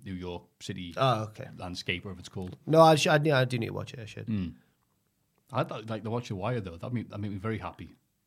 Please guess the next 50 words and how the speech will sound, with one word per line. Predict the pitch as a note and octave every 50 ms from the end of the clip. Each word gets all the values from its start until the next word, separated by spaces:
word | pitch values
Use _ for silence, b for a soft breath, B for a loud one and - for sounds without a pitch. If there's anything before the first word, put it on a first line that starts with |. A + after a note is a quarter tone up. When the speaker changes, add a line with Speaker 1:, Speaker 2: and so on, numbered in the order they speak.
| _ _ _ _ _ _ _ _ F#3
Speaker 2:
Mm. | C#3+ A#2+ B2+ B2+ G#2 G2 - - _ _ _ _ _ _ _ _ _
Speaker 1:
'Cause | - G#2
it's | -
one | A#2 A2
of |
these | G#2 G2
things | - G#2
I | G2
recommend | F#2+ F#2+ F#2+ A2 G2 G2 G2
everybody. | F#2 F2+ G2 F#2 F2 E2+ E2+ E2 - - _ _ _
And | G#2 G2
they're | F#2
like, | F2 F2+ F#2 G#2+
"Yeah, | C3 C#3 C#3
yeah, | C3 B2+ A#2+
yeah, | A#2 G#2+ F#2+ F2 F2+
I'll | F2+ F2+
watch | F2 F2 E2+ -
it, | - - -
whatever." | F2 E2 E2+ E2+
After, | E2+ E2 - - F2 - - - -
"Oh, | G#2 F#2+ F#2 -
come | - - G2
on, | F#2+
watching | F2 F#2 F#2 - G#2
this | F#2 -
other | F#2 F2
crap | - - - F2+ -
I'm | - F#2
watching." | F2+ F2+ F2 - - - F#2
And | F2+ F#2
it's | F#2 -
like, | F#2+ B B B B B
"You're | B F3 F#3 G3+
actually | G3+ - F#3+ F#3+
gonna | G#3 G3+
watch | G3 G#3 G#3+ G#3 G3+ G3+
something | G#3 G3+ F#3 G3 F#3+ E3
good. | C#3+ G3+ G#3 G#3 G3 G3
I'm | G3+
so | - - - G#3 F#3+ F#3
proud | F#3+ G#3 G3 F#3+ F#3+ F#3 F3
of |
you." | E3+ D#3+ C#3+ C3 b b b b b b b b b b b b b b b
Speaker 2:
Well, | - C3+ D3+ D#3+ C#3+ - - - _ _ _ _ _ _ _ _ _ _ _ - - A#2 - - - -
my | - B2 C3+ D3 F#3
girlfriend's | G3 - G#3+ G#3 G#3 G3 F3 D#3 C3+
just | D3 C3 -
realised | C#3 C3 B2+ B2 A2+ -
that | A#2+ -